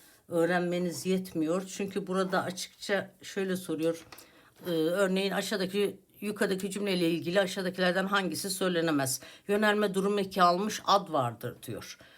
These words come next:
Bulunma durum eki almış ad vardır diyor. Birden fazla ayrılma durum eki almış ad vardır diyor.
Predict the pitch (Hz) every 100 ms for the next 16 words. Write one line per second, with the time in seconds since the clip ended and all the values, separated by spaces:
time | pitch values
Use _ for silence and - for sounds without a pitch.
0 | - 190 202 208 202 190 190 170 165 170
1 | 165 180 185 - 180 175 151 117 98 -
2 | 95 - 95 - - 185 202 185 180 165
3 | 180 165 170 175 160 156 147 143 156 139
4 | 160 - - 151 143 135 117 110 117 101
5 | 135 185